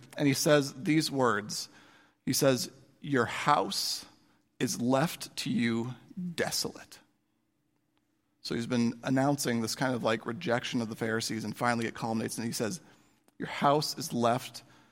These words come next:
to you desolate." What does that mean? So we've talked about this before, but it's worth mentioning again just how important the temple was in Israel. We actually have a slide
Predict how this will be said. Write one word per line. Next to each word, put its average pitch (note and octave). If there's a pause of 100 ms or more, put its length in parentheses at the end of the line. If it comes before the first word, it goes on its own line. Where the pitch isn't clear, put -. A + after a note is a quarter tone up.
(480)
to -
you -
desolate." - (240)
What -
does A#2+
that A2
mean? A2+ (2000)
So F3+
we've E3
talked A#3 (500)
about E3+
this D#3
before, C#3+
but C#3
it's -
worth G3+
mentioning E3+
again C#3
just D3
how G#3+
important D#3+
the B2
temple B2
was - (500)
in B2
Israel. A2
We F3
actually G#3
have E3+
a C#3+
slide D3+